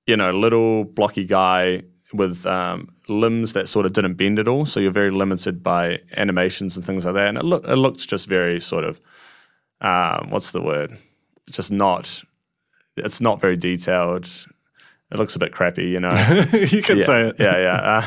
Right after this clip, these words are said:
Speaker 1: Uh, <laughs> and so he p-, put in all this time, and all the, his team put in all this time to make this, like, bendy avatar. And now they've, they've upgraded again, so you can play as, you know, you know, a wolf or a squirrel or a, like, an astronaut, or all the, and, and there's all shapes and sizes now.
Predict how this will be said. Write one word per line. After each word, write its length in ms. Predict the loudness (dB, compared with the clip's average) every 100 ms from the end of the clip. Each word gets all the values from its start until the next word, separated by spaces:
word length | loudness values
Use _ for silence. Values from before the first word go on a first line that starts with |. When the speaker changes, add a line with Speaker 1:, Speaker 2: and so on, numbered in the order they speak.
| -2
Speaker 1:
Uh, 100 | -8 -8 -20 -20
<laughs> 300 | -20 -10 -2
and 120 | 2
so 120 | 2
he 200 | 4 2
p-, 140 | 2 -6 -6
put 140 | 0 2
in 100 | 4
all 120 | 2
this 140 | 0 0
time, 260 | 0 0
and 80 | 0
all 80 | -4
the, 180 | -2 -6
his 180 | -6 -6
team 200 | -4 -4
put 120 | -4
in 100 | -4
all 80 | -4
this 140 | -4
time 180 | -4 -6
to 100 | -6
make 140 | -10 -10
this, 180 | -10 -8
like, 180 | -6
bendy 360 | -2 0 2 2
avatar. 400 | 0 0 0 2
And 80 | 2
now 160 | 2
they've, 220 | 2 -2 -4
they've 200 | -2 0
upgraded 420 | 0 2 0 0
again, 280 | 0 -2 -2
so 140 | -4
you 60 | -6
can 120 | -8
play 240 | -4 -2 -2
as, 200 | -6 -8
you 60 |
know, 160 | -6 -8 -10 -20 -20 -16
you 220 | -10 -4 -2
know, 180 | -2 -2 -2
a 80 |
wolf 360 | 0 0 0 -4
or 120 | -4
a 60 | -4
squirrel 520 | -4 0 2 2 2 0
or 260 | -2 -2 0
a, 200 | -2 -6 -14 _ -14 -6
like, 160 | -2
an 80 | 0
astronaut, 480 | 0 0 -4 0 2
or 100 | 4
all 80 | 2
the, 160 | 0
and, 360 | -2 -4 -4 -8
and 240 | -8 -6
there's 140 | -4 -2
all 100 | 0
shapes 280 | 0 -2 -2
and 80 | -4
sizes 400 | -2 -2 -4 -8
now. 320 | -8 -8 -12